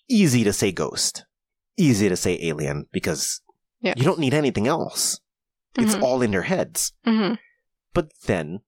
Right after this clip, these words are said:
Speaker 1: the problem, th-, again, everything has, there's a, a hole being poked by the story at all times.
Speaker 2: Yes.
Speaker 1: Because what the hell happens?
Speaker 2: To the other two?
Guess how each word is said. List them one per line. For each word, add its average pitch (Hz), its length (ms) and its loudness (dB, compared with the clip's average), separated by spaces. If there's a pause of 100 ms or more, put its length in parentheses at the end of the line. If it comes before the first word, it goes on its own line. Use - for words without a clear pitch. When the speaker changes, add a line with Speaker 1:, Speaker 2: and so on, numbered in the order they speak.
(140)
Speaker 1:
the - 100 -4
problem, 85 680 -6 (280)
th-, - 140 -6
again, 131 320 0
everything 214 380 2
has, 175 440 0 (440)
there's 156 180 4
a, 131 160 4 (180)
a 127 80 2
hole 240 440 4
being 196 260 2
poked - 560 -2
by 131 160 4
the 127 100 -2
story 101 400 2
at 110 140 0
all 76 160 -2
times. - 600 -4
Speaker 2:
Yes. 196 520 -2 (420)
Speaker 1:
Because - 640 -2 (540)
what 156 440 -4 (100)
the 170 80 -2
hell 139 340 0
happens? 92 800 -2 (720)
Speaker 2:
To 214 80 0
the 202 60 2
other 190 180 0
two? 285 240 -2